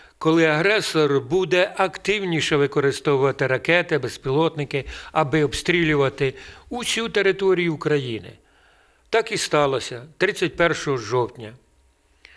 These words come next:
О сьомій ранку прозвучала повітряна тривога. Звісно ж, оперативний штаб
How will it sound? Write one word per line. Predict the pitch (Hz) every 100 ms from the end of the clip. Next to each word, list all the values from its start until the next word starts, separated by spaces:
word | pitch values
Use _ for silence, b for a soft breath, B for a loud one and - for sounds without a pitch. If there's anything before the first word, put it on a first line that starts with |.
| B B B B
О | 175
сьомій | 180 - 233 214 214
ранку | 185 156 123 139
прозвучала | 143 120 131 - 151 127
повітряна | 123 139 127 117 123 123 123
тривога. | 151 151 135 113 110 113
Звісно | 226 247 - 190
ж, | 156
оперативний | 156 143 135 143 135 143
штаб | - 196 202